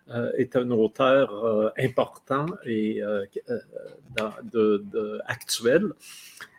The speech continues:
euh, de, de la communauté Wendat. Et, euh, je me demandais justement si, euh, Kitschké, euh, avait pas influencé,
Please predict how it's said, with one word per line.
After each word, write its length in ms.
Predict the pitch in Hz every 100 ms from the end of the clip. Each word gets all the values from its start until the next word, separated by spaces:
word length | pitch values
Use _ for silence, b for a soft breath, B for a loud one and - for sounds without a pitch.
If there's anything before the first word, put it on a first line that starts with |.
| -
euh, 40 | 113 117 -
de, 260 | 120 113 117
de 200 | 107 123
la 140 | 117 120
communauté 640 | 127 110 113 110 104 131
Wendat. 500 | 113 107 104 127 165 - -
Et, 320 | 123 123 135 120
euh, 240 | 113 110
je 100 | -
me 60 | 123
demandais 380 | 120 135 190 220
justement 560 | 156 - - 123 156
si, 480 | 156 - - 185 151
euh, 180 | 120 120
Kitschké, 840 | - - - - 127 - 147 175
euh, 160 | 110 113 -
avait 260 | 113 110
pas 400 | 117 - 151 156 -
influencé, 960 | 165 175 - 185 160 143 135 - 180